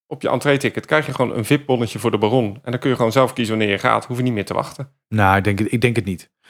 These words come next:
Speaker 2: Ik denk dat dat te massaal wordt. Ik denk dat dan de drempel te laag is. En dat, eh, dat,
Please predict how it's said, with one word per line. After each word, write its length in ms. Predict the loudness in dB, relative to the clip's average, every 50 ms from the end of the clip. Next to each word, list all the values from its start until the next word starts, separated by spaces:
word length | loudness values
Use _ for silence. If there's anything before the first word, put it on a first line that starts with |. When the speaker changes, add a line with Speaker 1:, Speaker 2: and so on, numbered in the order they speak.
| -20 -12 -4
Speaker 2:
Ik 100 | 0 2
denk 140 | 4 4 4
dat 120 | 4 4
dat 160 | 4 2 2 2
te 80 | 0 2
massaal 360 | 2 2 2 2 0 0 0
wordt. 180 | -2 -6 -6
Ik 60 | -4 -4
denk 120 | -2 0
dat 100 | 0 2
dan 160 | 2 2 2
de 120 | 2 0 0
drempel 340 | 2 2 2 2 2 2
te 160 | 2 2 4 4
laag 280 | 4 4 2 2 0
is. 240 | -4 -4 -6 -8 -14 _ -20 -20 -20 -20 -20 _
En 160 | -2 0 2
dat, 240 | 4 4 2 2 2
eh, 80 | 2 2 2
dat, 240 | 2 2 0 -2 -2